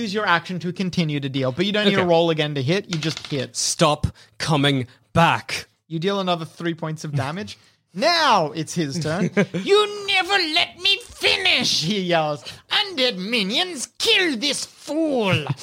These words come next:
Speaker 1: <laughs> All right, and he's gonna get his proper turn. <laughs> Ah, that's so funny. All of the zombies are wearing, uh, a
Speaker 2: Yeah,
Speaker 1: medallion.
Speaker 2: of course.
Speaker 1: And so is he.
Speaker 2: Of course.
Speaker 1: Actually, no,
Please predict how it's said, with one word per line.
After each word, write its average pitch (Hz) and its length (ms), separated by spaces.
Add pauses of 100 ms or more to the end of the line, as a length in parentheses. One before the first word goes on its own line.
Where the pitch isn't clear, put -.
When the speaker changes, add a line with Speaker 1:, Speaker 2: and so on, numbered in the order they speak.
(200)
Speaker 1:
<laughs> - 400
All 160 440
right, 123 360
and 160 380
he's 202 400
gonna 175 220
get 143 280
his 123 320
proper 135 520
turn. 147 400 (440)
<laughs> 180 200 (560)
Ah, 151 360
that's - 200
so 143 160
funny. 127 400
All 285 280
of 240 140
the 262 100
zombies 208 560
are 175 220
wearing, 170 720
uh, 143 300
a 151 80
Speaker 2:
Yeah, 127 220
Speaker 1:
medallion. 127 340
Speaker 2:
of 139 160
course. 147 240
Speaker 1:
And 202 180
so 170 320
is 156 160
he. 143 320 (480)
Speaker 2:
Of - 140
course. - 600 (360)
Speaker 1:
Actually, 220 380
no, 185 340